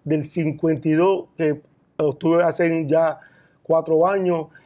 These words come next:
Y es una pasión porque acuérdate que cuando tú estás en eso, un ambiente familiar, aquí tú tienes que mecanear también, porque recuérdate que, que tiene un carro antiguo o clásico,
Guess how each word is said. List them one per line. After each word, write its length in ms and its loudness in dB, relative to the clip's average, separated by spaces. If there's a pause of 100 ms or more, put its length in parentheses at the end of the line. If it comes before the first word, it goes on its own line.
(140)
Y 240 0
es 80 4
una 240 2
pasión 400 0
porque 200 -2
acuérdate 400 0
que 100 -6
cuando 240 -2
tú 80 -10
estás 180 0
en 120 -2
eso, 160 -2
un 80 -2
ambiente 320 -2
familiar, 640 0
aquí 260 -4
tú 140 -14
tienes 240 0
que 180 0
mecanear 600 -2
también, 360 -2
porque 220 -2
recuérdate 420 0
que, 160 -8
que 100 -6
tiene 160 0
un 80 -2
carro 220 0
antiguo 460 0
o 200 -4
clásico, 520 -2